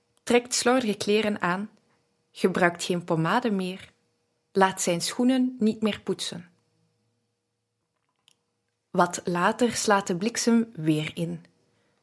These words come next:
Nu is het Dora. Hij zegt:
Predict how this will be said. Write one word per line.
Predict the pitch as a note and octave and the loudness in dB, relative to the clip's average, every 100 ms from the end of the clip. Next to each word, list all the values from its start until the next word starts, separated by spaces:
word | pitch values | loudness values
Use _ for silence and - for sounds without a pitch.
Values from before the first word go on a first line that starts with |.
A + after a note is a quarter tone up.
| _ _ _ | _ _ _
Nu | G3+ A#3+ | 8 8
is | B3+ A3 | 8 6
het | A3+ A3+ D#3+ | 6 4 -2
Dora. | E3+ D#3+ D#3+ D#3 _ _ _ _ _ _ _ _ _ _ _ _ _ _ _ | -2 0 -4 -6 _ _ _ _ _ _ _ _ _ _ _ _ _ _ _
Hij | - E3 | -2 0
zegt: | E3+ G#3+ - - | 2 0 -2 -12